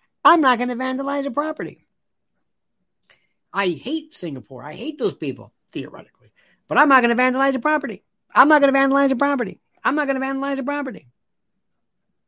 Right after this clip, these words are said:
That's their law. They must really not like vandalism. They must really not like vandalism. And let me tell you something right now. What if I told you something? Listen,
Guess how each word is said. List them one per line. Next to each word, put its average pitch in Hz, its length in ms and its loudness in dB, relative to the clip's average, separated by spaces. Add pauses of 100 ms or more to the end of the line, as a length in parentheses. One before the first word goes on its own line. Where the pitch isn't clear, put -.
(3250)
That's 269 220 -2
their 269 220 0
law. 269 400 -4 (540)
They 269 160 4
must 269 260 2
really 254 300 2
not 254 260 -2
like 254 260 -4
vandalism. 262 680 -6 (260)
They 254 200 0
must 240 360 0
really 277 840 2
not 254 360 -2
like 226 240 -2
vandalism. 254 680 -6 (3250)
And 233 80 0
let 285 80 6
me 285 60 6
tell 269 120 6
you 254 60 2
something 254 220 2
right 254 200 0
now. 269 160 -2
What 247 100 -2
if 226 80 -4
I 240 100 -6
told 247 240 -4
you 220 60 -6
something? 180 240 -4
Listen, 220 320 -8